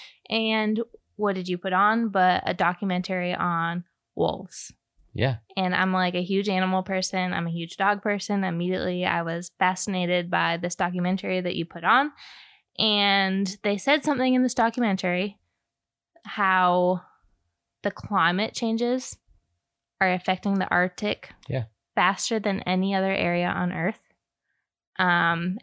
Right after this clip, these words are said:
Speaker 1: and then they said, like, "How will this affect these wolves?" Which imme-, <laughs> immediately I was like,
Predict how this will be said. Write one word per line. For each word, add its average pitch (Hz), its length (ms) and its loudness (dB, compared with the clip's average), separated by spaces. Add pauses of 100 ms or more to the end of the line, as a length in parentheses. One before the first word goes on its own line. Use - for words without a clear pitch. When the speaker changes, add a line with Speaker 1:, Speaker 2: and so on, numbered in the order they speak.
(140)
Speaker 1:
and 175 640 2
then 196 180 2
they 196 140 2
said, 180 360 2
like, 175 160 -2
"How 185 260 0
will 185 160 -2
this 175 340 -2
affect - 420 -4
these 170 260 -6
wolves?" 185 460 -2 (400)
Which 208 180 -2
imme-, 180 440 0
<laughs> - 20 -16
immediately 240 600 2
I 190 180 4
was 190 80 -2
like, 170 360 -2